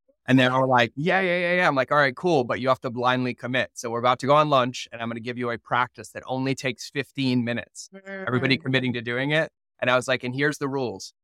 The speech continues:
Speaker 1: You can't have a notebook. You can't have a pen. You can't have music. You can't listen to anything. You have to go practice boredom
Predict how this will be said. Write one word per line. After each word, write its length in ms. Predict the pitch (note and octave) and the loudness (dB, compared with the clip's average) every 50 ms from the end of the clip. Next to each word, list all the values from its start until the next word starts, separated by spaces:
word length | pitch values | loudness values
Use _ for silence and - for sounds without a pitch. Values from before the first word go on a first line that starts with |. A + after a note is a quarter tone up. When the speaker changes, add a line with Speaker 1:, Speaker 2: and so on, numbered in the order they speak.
| _ _ _ _ - | _ _ _ _ -10
Speaker 1:
You 120 | B2 A#2+ | -8 -2
can't 180 | - C#3 C3+ D#3 | 0 2 4 4
have 100 | D#3 C#3+ | 4 4
a 40 | |
notebook. 420 | D3 D3+ C#3 B2+ - B2 G#2 F#2+ - _ | 4 2 2 2 0 -6 -8 -8 -8 _
You 100 | A#2+ A#2 | -12 -8
can't 200 | - C#3 C3 C3+ | -2 0 0 0
have 100 | C#3+ C#3+ | 0 0
a 40 | D3 | -4
pen. 380 | - - C#3 C3 A#2+ A2+ G#2 | -4 -2 0 0 0 0 -4
You 80 | G#2+ A2+ | -6 -10
can't 240 | - - B2 A#2+ B2+ | -8 -6 -6 -4 -2
have 220 | B2+ C3+ C3 B2 | -2 -2 -2 -2
music. 440 | C3+ C3+ C#3 C#3 A#2 - A2 - - | -4 -6 -6 -6 -6 -8 -10 -12 -14
You 60 | A2+ | -16
can't 260 | - - B2 A#2+ - | -8 -6 -4 -4 -4
listen 300 | - B2+ A#2 - - - | -4 -6 -6 -6 -6 -6
to 100 | A#2+ G2+ | -6 -6
anything. 640 | - G#2+ A2 G#2 G2 F#2+ _ - G#2+ G2+ F#2+ F#2+ G#2+ G#2+ | -6 -8 -10 -10 -10 -12 _ -10 -10 -8 -10 -10 -10 -6
You 200 | A#2 C3+ D#3 D3+ | -6 -4 -2 0
have 240 | D3 D3+ D#3 - | 2 2 2 0
to 80 | - D#3+ | -4 -6
go 160 | - C#3 C3+ | -6 -6 -6
practice 540 | A2+ _ - C3 B2 A#2 - _ B2+ A#2+ - | -6 _ 0 0 0 0 -2 _ -16 -16 -16
boredom 560 | B2 G#2+ C3+ C#3+ D#3+ D3+ C3 A2+ G2 G2 A#2 | -10 -6 -2 0 0 0 0 0 -2 -4 -8